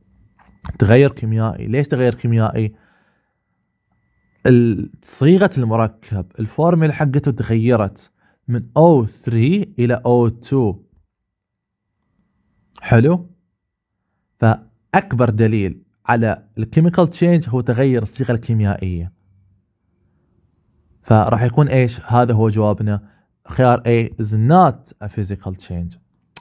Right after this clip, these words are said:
طبعًا هذا السؤال كان بفصل ترم one eight two.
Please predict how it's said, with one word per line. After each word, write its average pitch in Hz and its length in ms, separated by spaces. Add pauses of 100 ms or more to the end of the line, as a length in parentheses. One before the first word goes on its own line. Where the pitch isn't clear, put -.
طبعًا 123 180
هذا 123 220
السؤال 117 280
كان 107 240
بفصل 120 380
ترم 98 360
one 92 40
eight 95 280
two. 127 120